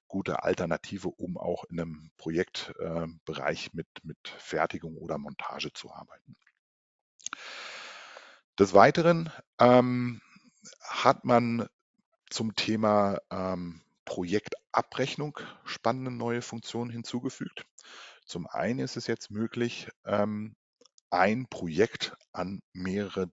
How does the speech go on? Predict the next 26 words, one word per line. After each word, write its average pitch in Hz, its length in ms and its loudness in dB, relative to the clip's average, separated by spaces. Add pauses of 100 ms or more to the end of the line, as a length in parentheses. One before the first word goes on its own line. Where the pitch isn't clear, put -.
(180)
Debitoren 85 640 -6 (360)
abzurechnen. - 760 -10 (340)
Ja, 107 220 -6 (560)
das - 200 -4
bedeutet, - 920 0 (100)
ähm, 101 420 -2 (200)
die 92 260 -8
Projektaufgaben 110 1500 0
wurden 95 260 -2
entsprechend - 720 -10
um 95 340 -8 (540)
die - 80 6
Felder 92 520 4 (140)
Verkauf - 520 -4
und 85 140 -12
Rechnung 87 300 -6
an 82 200 -10
Debitorennummer, 80 1000 -10 (240)
ähm, 76 240 -12 (220)
ergänzt. - 520 0 (300)
Hab - 220 -8
das - 120 -8
Ganze 90 280 -8
hier 92 100 -8
unten 82 240 -8
mal 85 240 -4